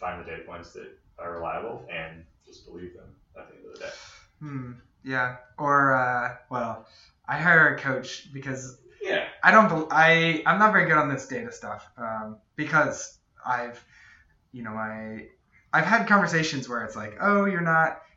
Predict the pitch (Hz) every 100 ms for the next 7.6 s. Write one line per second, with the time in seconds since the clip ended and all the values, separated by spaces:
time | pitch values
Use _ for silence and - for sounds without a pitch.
0 | _ 151 185 226 180 180 175 165 160 151
1 | 147 151 139 - 131 - - - - _
2 | _ 135 120 120 135 131 127 147 139 135
3 | 123 123 120 120 120 117 117 - 131 131
4 | 117 117 - 104 101 - _ 104 107 _
5 | - 131 127 127 123 120 - _ _ _
6 | _ _ 120 120 117 113 110 101 - _
7 | _ 123 120 117 -